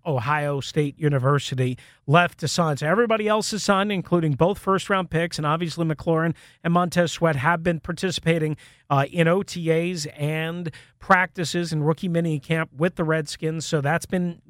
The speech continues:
good. Uh, but now they have to get done the deal with McLaurin, third round pick. And, uh, as we explained a couple of weeks ago, when most of the class signed,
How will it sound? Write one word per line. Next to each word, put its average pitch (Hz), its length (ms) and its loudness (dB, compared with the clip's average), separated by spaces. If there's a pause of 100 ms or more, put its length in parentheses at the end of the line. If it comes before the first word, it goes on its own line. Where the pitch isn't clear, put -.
good. 180 520 4 (320)
Uh, 143 180 0
but 151 140 4
now 160 180 4
they 170 140 0
have 160 160 -2
to 151 80 -12
get 147 240 -2
done 147 320 0
the 131 340 -2
deal 147 300 2
with 139 300 2
McLaurin, 143 640 0
third 175 260 2
round 147 220 -2
pick. 160 240 2
And, 156 100 -2 (380)
uh, 180 180 4
as 214 240 0
we 214 100 2
explained 208 440 0
a - 20 -4
couple 185 240 0
of 185 60 2
weeks 226 220 -2
ago, 190 200 4
when 165 300 0
most 208 400 4
of 190 100 0
the 165 80 -4
class 147 460 -2 (100)
signed, 131 440 -4